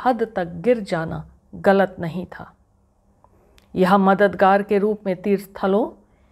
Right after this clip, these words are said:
या रेलवे स्टेशन पर आते और मक्कारी से इन अभागे स्त्री पुरुषों को डेपो भेज देते।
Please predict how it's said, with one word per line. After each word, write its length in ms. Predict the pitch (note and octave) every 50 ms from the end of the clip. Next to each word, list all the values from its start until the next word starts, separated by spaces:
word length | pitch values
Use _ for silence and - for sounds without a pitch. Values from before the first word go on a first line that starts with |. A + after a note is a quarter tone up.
| _ _ _ _ _ - -
या 200 | G3+ G#3 G3+ F#3+
रेलवे 400 | F3+ G3 A3 A#3+ C#4 C#4+ F4+ E4+
स्टेशन 420 | - - B3+ A3 G#3 - G#3 F#3+
पर 200 | F3+ - F3+ F3
आते 520 | - - F#3+ F3+ F3 F3+ F3+ F3+ G#3+ E4 - _ _ _ _ _ _ _ - -
और 120 | G#3+ A3 G#3
मक्कारी 680 | G3 G3 G3+ G#3 G#3 G#3 - A#3 A3+ A#3+ C#4 E4 F4+ E4+
से 360 | - - F3 D#3+ D#3+ D#3+ - -
इन 180 | A3 G#3+ G#3
अभागे 580 | - - F#3+ F3+ E3+ F3+ G#3+ A#3 A3+ A#3 A#3 A#3
स्त्री 400 | A#3 - - - A#3 C4+ C#4+ C#4+
पुरुषों 500 | C#4+ - A3+ G3+ G#3 G3+ - C4 C#4+ C#4+
को 280 | C#4+ - - D#3+ D#3+ - - _ _ _ -
डेपो 540 | F3+ F#3 A#3 A3+ A3 - E3 D#3+ E3 G3+ - - _ -
भेज 300 | F#3+ F#3 G3 G3 F3 D#3+
देते। 340 | - D#3+ E3+ E3 E3 E3 D#3+